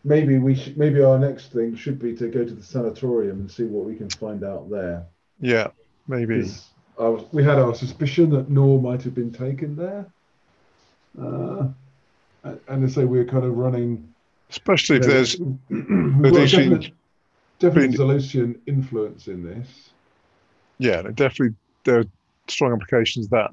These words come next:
Speaker 2: the guys who took Nur are the same guys who took the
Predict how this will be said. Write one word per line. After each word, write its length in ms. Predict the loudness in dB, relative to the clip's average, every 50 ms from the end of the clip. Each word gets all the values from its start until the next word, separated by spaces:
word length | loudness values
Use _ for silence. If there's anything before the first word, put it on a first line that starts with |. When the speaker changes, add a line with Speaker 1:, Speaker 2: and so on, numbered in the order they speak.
| -8 -8
Speaker 2:
the 140 | -10 -10 -10 _ _ _ _
guys 320 | -2 0 2 2 0 0 -4
who 100 | -6 -8
took 280 | -8 -8 -6 -6 -8 -8 -10 -20 _ _ _ _ _ _ _ _ _ _ _ -6
Nur 420 | -4 -2 -2 -2 -2 -2 -4 -6 -8 -10
are 60 | -10
the 100 | -6 -4
same 380 | -2 0 0 0 -2 -2 -4
guys 380 | -4 -4 -2 -2 -2 -4 -6 -8
who 100 | -10 -10
took 240 | -10 -10 -10 -10 -10 _ _ -8
the 220 | -6 -6 -6